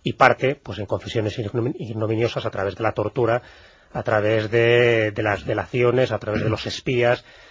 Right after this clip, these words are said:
en fin, eh, no reparó en medios, eh, el rey, previamente para eso,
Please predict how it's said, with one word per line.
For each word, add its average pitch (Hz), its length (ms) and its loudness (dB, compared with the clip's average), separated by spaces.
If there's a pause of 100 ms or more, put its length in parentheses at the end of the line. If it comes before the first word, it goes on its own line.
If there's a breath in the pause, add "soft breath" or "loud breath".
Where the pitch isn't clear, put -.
en 131 120 -4
fin, 127 220 2
eh, 107 220 0
no 156 160 10
reparó 143 300 8
en 117 100 2
medios, 127 520 0
eh, 98 340 -8 (100)
el 104 180 -8
rey, 131 280 -2 (380 soft breath)
previamente 117 400 0
para 110 200 -2
eso, - 220 -6